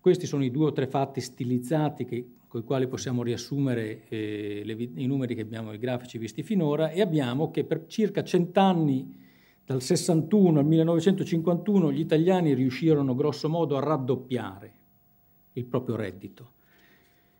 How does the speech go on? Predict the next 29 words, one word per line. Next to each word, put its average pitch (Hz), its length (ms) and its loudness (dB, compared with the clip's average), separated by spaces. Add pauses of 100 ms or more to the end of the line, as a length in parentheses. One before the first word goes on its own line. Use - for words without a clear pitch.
È 190 120 2
solo 180 260 6
dal 143 140 4
secondo 165 340 2
dopoguerra 143 640 2
che 190 120 0
riescono 151 520 -2
a, 139 340 -10
rispetto - 400 -4
ad 127 100 -2
oggi, 113 480 -8
a 127 240 -6
moltiplicarlo 120 800 -4
per 107 160 -12
sette - 340 -10
volte. 95 420 -10
Quindi 135 320 -2
è 170 200 2
un 127 360 0
incremento 135 720 0
storicamente 139 840 0
molto 151 420 0
localizzato 123 960 -4
nel 120 240 -6
cinquantennio 110 920 -10
che - 100 -8
abbiamo 104 300 -8
alle 104 100 -10
spalle. 98 560 -18